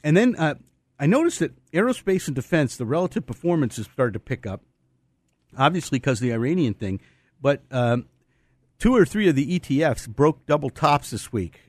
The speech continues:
Uh, so that's, that's very, very good. Be interesting to see if they pull back at all. The other thing I noticed on Thursday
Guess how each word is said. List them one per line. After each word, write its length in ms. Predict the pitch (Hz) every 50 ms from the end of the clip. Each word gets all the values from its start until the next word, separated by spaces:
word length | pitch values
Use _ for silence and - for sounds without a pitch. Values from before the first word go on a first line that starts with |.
| _
Uh, 280 | - 110 104 101 107 110
so 180 | - - 123
that's, 360 | 113 131 170 175 - - - _ _
that's 200 | 139 147 156 -
very, 380 | - 123 143 160 160 139 127 110
very 220 | 117 127 117 107
good. 340 | 92 92 110 104 101 113 - _ _ _ _ _ _ _
Be 160 | 127 151 190
interesting 460 | 214 190 170 - - - 135 123 120
to 80 | 113 -
see 320 | - 165 165 151 135 - - - _ _ _ _ _ _ _ -
if 140 | 135 120 -
they 100 | 135 113
pull 200 | - 156 147 117
back 280 | 117 143 160 165 -
at 60 | 117
all. 260 | 101 90 90 107 107 - _ _ _ _ _ _ _ _ _ _ _ _ _ _ - - -
The 100 | - 147
other 160 | 202 254 349
thing 160 | 277 302 220 165
I 80 | 151
noticed 480 | 143 135 127 127 127 151 170 - - - -
on 280 | 117 113 110 110 - - _ _ _ _ _ _ _ _ _ -
Thursday 600 | 175 220 247 220 - - 107 92 90 101 123